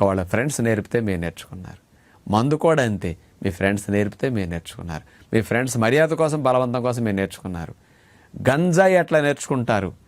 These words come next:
డ్రగ్స్ అట్లాగే నేర్చుకుంటారు. ఇదంతా చెడ్డ సాంగత్యం జీవితాన్ని నిలువునా ముంచేస్తుంది. మీరు రియలైజ్ అయినప్పుడు రమ్మంటే జీవితం రాదు మళ్ళా. అందుకని స్నేహితుల యొక్క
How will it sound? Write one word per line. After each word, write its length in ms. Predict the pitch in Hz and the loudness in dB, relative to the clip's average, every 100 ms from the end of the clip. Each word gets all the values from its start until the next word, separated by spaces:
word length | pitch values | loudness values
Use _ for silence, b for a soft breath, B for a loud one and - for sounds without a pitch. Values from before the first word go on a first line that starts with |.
| b b | b b
డ్రగ్స్ 500 | 104 104 131 170 160 | -6 2 4 4 4
అట్లాగే 360 | 208 170 175 151 | 2 2 0 2
నేర్చుకుంటారు. 680 | 139 131 - 120 101 92 82 - _ _ _ _ _ _ - | 0 -2 -4 -4 0 -2 -4 -12 _ _ _ _ _ _ -2
ఇదంతా 360 | 98 101 107 87 b b b _ | 0 2 0 0 b b b _
చెడ్డ 260 | - 131 165 | 0 2 0
సాంగత్యం 680 | 156 151 135 131 - 113 90 - b b - | 2 0 2 0 0 -2 -2 -6 b b -10
జీవితాన్ని 680 | 87 120 131 127 120 110 | 0 0 0 0 0 2
నిలువునా 540 | 98 104 127 143 156 160 | 2 2 2 0 0 0
ముంచేస్తుంది. 960 | 139 117 107 107 92 - 92 90 98 92 90 - _ _ _ _ - b b b b b _ _ _ - | 0 -2 0 -2 -2 -4 -6 -4 -4 -6 -8 -16 _ _ _ _ -20 b b b b b _ _ _ -2
మీరు 240 | 101 95 90 | -2 0 0
రియలైజ్ 480 | 104 143 151 131 | 2 2 2 2
అయినప్పుడు 420 | 110 104 98 - 90 | 2 0 0 -2 -2
రమ్మంటే 420 | 90 92 90 92 | -2 -2 -2 -4
జీవితం 400 | 80 87 87 92 | -4 -4 -6 -8
రాదు 260 | 87 85 95 | -10 -10 -12
మళ్ళా. 320 | 92 92 - _ _ _ _ _ _ _ - - | -12 -14 -16 _ _ _ _ _ _ _ -16 -6
అందుకని 440 | 90 92 98 90 85 b b b b b b _ | -4 -2 0 -2 -6 b b b b b b _
స్నేహితుల 600 | - - 127 160 165 170 | -4 0 2 2 2 2
యొక్క 180 | 160 | 2